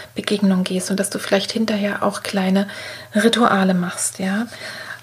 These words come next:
Ähm, also beispielsweise auch, ich, ich weiß nicht, wenn ich mir vorstelle, ich hätte jetzt ein Geschwister, was vielleicht, ich, keine Ahnung, im Koma liegt. Das ist jetzt ein sehr krasses Beispiel, ne? Zu sagen, ich bin da und ich, ich bin vielleicht auch regelmäßig da,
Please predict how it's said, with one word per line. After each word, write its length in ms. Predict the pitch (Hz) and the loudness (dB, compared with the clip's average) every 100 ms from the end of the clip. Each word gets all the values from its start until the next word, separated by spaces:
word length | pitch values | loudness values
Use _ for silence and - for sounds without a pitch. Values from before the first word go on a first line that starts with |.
| - | -4
Ähm, 340 | 208 196 196 190 | 0 2 2 2
also 180 | 208 214 | 0 2
beispielsweise 1000 | 202 208 - 214 - 190 196 202 - - | 2 2 2 0 0 2 2 4 0 0
auch, 300 | 202 202 - - | 0 0 -2 -6
ich, 220 | 214 - | -6 -6
ich 140 | 233 - | -4 0
weiß 240 | 214 214 | 0 2
nicht, 180 | 190 190 | 0 2
wenn 100 | 196 | 2
ich 160 | 202 202 | 2 0
mir 120 | 202 | 0
vorstelle, 720 | - 214 - 196 196 196 196 - - - - | 0 2 2 0 2 2 0 -6 -14 -14 -14
ich 160 | - - | -6 -2
hätte 160 | 220 214 | 2 4
jetzt 340 | 208 - - | 4 2 -4
ein 180 | 208 208 | -2 -2
Geschwister, 760 | 202 - 214 - 214 202 196 | -2 -2 0 0 0 -2 0
was 260 | 196 190 - | 0 2 0
vielleicht, 680 | - 208 196 202 214 - - _ _ | 0 -6 -4 -4 -6 -10 -16 _ _
ich, 180 | - - | -10 -6
keine 240 | - 294 277 | -2 0 2
Ahnung, 320 | 233 196 - - - - - - - - | 4 2 0 -12 -20 -20 -20 -20 -2 4
im 140 | 262 | 4
Koma 280 | 269 254 190 | 6 4 4
liegt. 300 | 175 - - | 0 -4 -8
Das 120 | 202 | -6
ist 40 | 214 | -4
jetzt 200 | - 202 | -2 -2
ein 60 | |
sehr 140 | 202 202 | 0 -2
krasses 460 | - 208 208 202 | -2 -2 0 -2
Beispiel, 560 | - 196 190 - 196 190 | -6 0 0 0 -2 -2
ne? 200 | 196 247 - - - - | -2 -4 -8 -16 -16 -14
Zu 160 | - 226 | -6 -4
sagen, 340 | 214 208 214 - | -2 0 0 -2
ich 160 | - | -2
bin 240 | 233 226 214 | 2 4 6
da 360 | 208 240 277 | 4 4 4
und 320 | 269 226 220 214 | 4 4 4 2
ich, 200 | - - | -4 -4
ich 180 | - | -2
bin 280 | - 247 277 | 0 2 2
vielleicht 380 | - 247 233 - | 2 2 2 -2
auch 140 | 220 | -4
regelmäßig 720 | 226 226 220 214 214 226 - - | 0 0 2 2 2 -2 -4 -2
da, 400 | 208 208 208 | 0 0 0